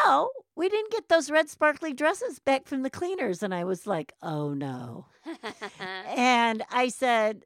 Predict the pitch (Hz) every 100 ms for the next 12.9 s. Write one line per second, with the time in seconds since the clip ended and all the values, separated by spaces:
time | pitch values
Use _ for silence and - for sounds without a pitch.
0 | _ _ - 254 277 - 285 226 214 277
1 | 392 392 359 294 269 220 240 - - 190
2 | 185 180 220 220 214 - 214 226 - 277
3 | 269 - 202 180 180 160 156 165 92 -
4 | 101 - 214 196 - - _ _ - 247
5 | 233 233 233 233 214 202 196 202 185 214
6 | 190 190 - 65 113 190 139 110 139 -
7 | _ _ _ 180 196 - 220 - 196 190
8 | 180 170 180 160 185 185 175 165 180 185
9 | 180 175 165 _ 175 160 180 185 165 180
10 | - 170 156 - - - - 190 170 -
11 | - - 294 311 311 339 302 247 285 277
12 | 233 226 214 - 214 - 196 196 208